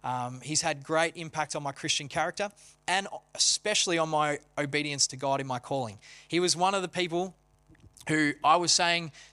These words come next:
"Duncan, I will never preach." Hello. Wow.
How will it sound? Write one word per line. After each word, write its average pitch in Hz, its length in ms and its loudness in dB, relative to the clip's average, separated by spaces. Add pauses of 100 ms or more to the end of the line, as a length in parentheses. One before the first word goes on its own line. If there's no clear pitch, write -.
"Duncan, 185 400 2
I 170 160 6
will 156 160 -4
never 170 340 0
preach." - 540 0 (3000)
Hello. 131 300 8 (1200)
Wow. 151 760 6